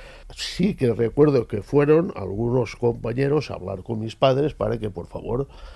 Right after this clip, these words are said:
que me dejaran ir porque teníamos que hacer unas pruebas, y así fue. Fuimos a la casa Fonogram y allí estuvimos prácticamente toda la mañana. Recuerdo que estuvimos probando, no sé si era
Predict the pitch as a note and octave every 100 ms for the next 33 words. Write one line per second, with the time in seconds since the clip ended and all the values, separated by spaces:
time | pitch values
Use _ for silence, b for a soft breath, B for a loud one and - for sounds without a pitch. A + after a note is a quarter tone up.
0 | b b b - G2 G2 F#2+ F#2 A2 A2+
1 | A#2 C#3 D3+ D3+ A#2 G2 F#2+ G#2 G2+ -
2 | G#2+ G#2+ G#2 A2+ G2+ A2+ B2 C#3+ C3+ F2+
3 | - - - - - b b b b G#2+
4 | G2 G#2+ A2 G#2+ A2 G#2+ A2+ A2 A#2 B2
5 | F#3 B3 G#2 G#2 B2 B2+ B2+ C3+ D#3 -
6 | - - B2+ C#3 D3 D#3 D3 C#3+ C#3 C3+
7 | A#2+ G#2 F#2+ - - - - - A#2 G#2+
8 | C3+ D#3+ - C3 B2 A#2 C3+ C#3 - b
9 | b b - G2+ A#2+ B2 D#3+ E3 A#2+ -
10 | G2+ A2 G#2+